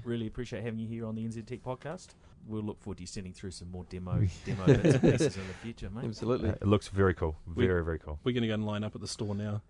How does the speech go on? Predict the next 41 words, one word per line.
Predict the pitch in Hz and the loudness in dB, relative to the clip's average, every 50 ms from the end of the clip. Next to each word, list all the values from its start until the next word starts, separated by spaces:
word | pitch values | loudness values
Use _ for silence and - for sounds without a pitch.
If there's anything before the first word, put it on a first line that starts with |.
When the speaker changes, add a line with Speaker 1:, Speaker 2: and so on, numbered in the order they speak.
| - - | -12 -10
Speaker 3:
Yeah. | 80 80 76 76 - - 117 107 - | -6 -6 -6 -6 -6 -8 -6 -6 -6
<laughs> | - - - - - - - | -6 -2 2 2 2 4 6
Get | 117 101 92 | 6 6 6
a | 135 - | 4 0
tent | - - 87 92 95 - | 0 0 0 0 0 0
and, | 85 80 85 87 | 0 0 2 2
you | 92 | 4
know, | 87 82 | 4 4
do | 85 90 85 | 6 6 4
like | 85 76 | 6 6
the | 87 87 | 6 4
Apple | 87 87 - 95 | 4 4 4 2
boys. | 85 85 82 82 85 80 - - - - - - | 0 2 2 2 2 0 -2 -8 -16 -12 -4 -2
<laughs> | 131 104 - - - - - - - - - - - - _ _ - - _ - - | -2 -2 -2 -6 -14 -18 -18 -20 -20 -20 -20 -20 -20 -20 _ _ -20 -20 _ -20 -12
Speaker 1:
So | - - - 185 160 160 | -8 -4 -2 0 0 0
just | 156 - 202 214 208 - - - - | 0 0 0 0 0 -2 -6 -8 -6
as | 151 175 170 156 139 | -4 -2 -2 -4 -4
we | 151 165 160 156 151 156 156 156 160 156 143 | -4 -4 -2 -2 -2 -4 -4 -4 -4 -4 -4
went | 151 156 151 - - | -4 -6 -6 -8 -8
to | - - 127 127 - 151 147 147 147 | -6 -6 -6 -6 -4 -6 -4 -4 -2
air | 147 143 135 123 117 113 - - - - | -2 0 0 0 0 -2 -6 -14 -16 -10
last | 113 120 135 139 135 143 156 - - - | -4 0 0 2 2 0 -2 -4 -6 -6
week, | 127 113 95 95 147 - - - - - - - _ _ _ _ - - _ _ - | -4 -4 -4 -4 -6 -8 -12 -16 -16 -16 -16 -20 _ _ _ _ -20 -20 _ _ -10
there | 131 147 143 | -6 -4 -4
were | 139 135 | -4 -4
some | 127 - 135 123 127 131 | -4 -6 -8 -8 -8 -8
new | 135 139 143 143 143 143 135 | -6 -4 -2 -2 -2 -2 -2
browsers | 113 127 135 131 135 143 139 156 143 - | -2 -2 -2 -2 -2 -4 -6 -8 -8 -6
being | - 127 117 110 | -6 -6 -4 -2
released. | 101 98 92 85 82 - - - - - | -2 -2 -2 -2 -4 -6 -10 -14 2 6
Speaker 3:
Hmm, | 131 165 170 117 | 8 8 8 8
Speaker 1:
We | - 131 127 | 6 6 6
Speaker 3:
two | 156 175 | 8 8
of | 170 | 8
them. | 98 82 78 | 6 4 2
Speaker 1:
we | - 135 135 135 131 127 | 0 -4 -4 -4 -4 -4
had | 127 127 127 123 123 120 107 - - - - | -2 -2 -2 -2 -2 -4 -8 -14 -20 -14 -6
I | 151 156 151 147 | -4 -2 0 0
E | 147 143 139 131 | 0 -2 -2 -4
nine | 131 131 127 127 127 127 120 120 | -4 -4 -2 -2 0 -2 -2 -2
had | 117 117 117 117 107 | -2 -2 -2 -2 -2